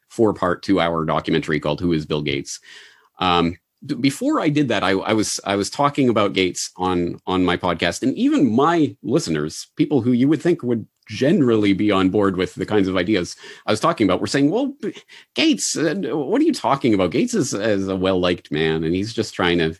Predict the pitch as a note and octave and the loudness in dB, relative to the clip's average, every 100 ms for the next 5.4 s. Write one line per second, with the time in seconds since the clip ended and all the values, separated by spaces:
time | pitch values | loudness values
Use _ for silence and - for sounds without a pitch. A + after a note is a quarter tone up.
0 | A2+ - - F2 D2+ D2 C#2+ - - - | -6 -4 -2 -4 -4 -4 -4 -10 -20 -4
1 | E3 E3 - - - G3+ - E3 F#3 D#3+ | -2 -2 -6 -10 -4 -4 0 -2 -2 0
2 | C4 C4+ - G3+ - G#3+ - - G3+ E3+ | 0 0 0 0 2 -2 -2 -2 2 4
3 | D#3 D3 - G3+ - F3+ E3+ D3+ G#3 G3 | 2 0 0 0 0 2 2 2 2 2
4 | C4+ G#3+ B2+ F3+ A#3 E3 G#3+ E3+ D#3+ D3+ | 0 -2 -2 0 2 2 2 2 2 2
5 | D#3+ F#3+ C3 F#2+ | 2 0 0 -2